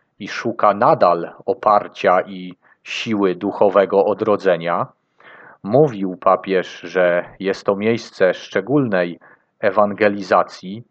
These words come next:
oraz że wielkie wydarzenia w życiu Polski są zawsze jakoś z tym miejscem związane.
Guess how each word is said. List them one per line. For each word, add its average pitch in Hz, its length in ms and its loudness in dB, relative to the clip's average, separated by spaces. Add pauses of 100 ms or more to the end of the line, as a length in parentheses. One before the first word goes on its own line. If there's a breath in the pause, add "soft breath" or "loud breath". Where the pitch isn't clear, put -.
(360 soft breath)
oraz 98 380 4
że 92 560 0
wielkie 110 520 2
wydarzenia 98 800 2
w 80 100 -12
życiu - 340 -8
Polski 95 680 0 (340)
są 92 360 -4
zawsze 110 440 2
jakoś 98 540 0
z - 140 -20
tym 90 200 -10
miejscem 90 720 -4 (140)
związane. 92 840 -2